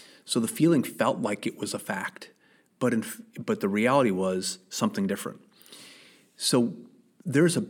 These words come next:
uh, a book that we follow as a business, and the book is called Traction. And in the book Traction, the author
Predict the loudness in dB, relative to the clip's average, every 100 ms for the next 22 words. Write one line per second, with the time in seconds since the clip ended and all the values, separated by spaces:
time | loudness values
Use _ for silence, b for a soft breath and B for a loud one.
0 | -10 -20 -16 -10 -8 -6 -6 -2 2 0
1 | 0 -14 -2 0 0 -6 -20 _ _ -4
2 | -2 0 0 2 2 0 0 -2 -2 -4
3 | -8 -10 -8 -8 -6 -8 -8 -10 -10 -8
4 | -4 -4 -4 -6 -6 -10 -18 _ -20 -18
5 | -14 -12 -14 -16 B B B B 0 2
6 | 2 0 -6 -4 0 0 -2 -6 -6 -6
7 | -12 B B B B _ -4 -4 -2 -2
8 | -2 -2 -2 -2 -6